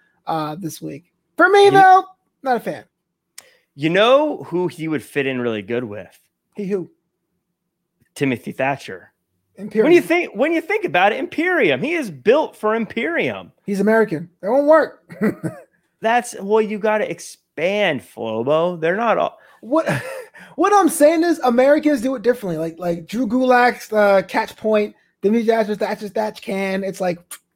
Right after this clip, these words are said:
Speaker 1: <laughs> Imperium is like
Speaker 2: Like, like the Roman Empire, Imperium's gonna grow,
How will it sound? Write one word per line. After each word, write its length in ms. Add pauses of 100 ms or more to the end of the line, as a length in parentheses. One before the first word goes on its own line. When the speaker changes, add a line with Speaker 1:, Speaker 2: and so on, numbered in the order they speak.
(260)
Speaker 1:
<laughs> 460
Imperium 400
is 100
like 300
Speaker 2:
Like, 320 (500)
like 260
the 100
Roman 580 (100)
Empire, 760
Imperium's 600
gonna 200
grow, 1000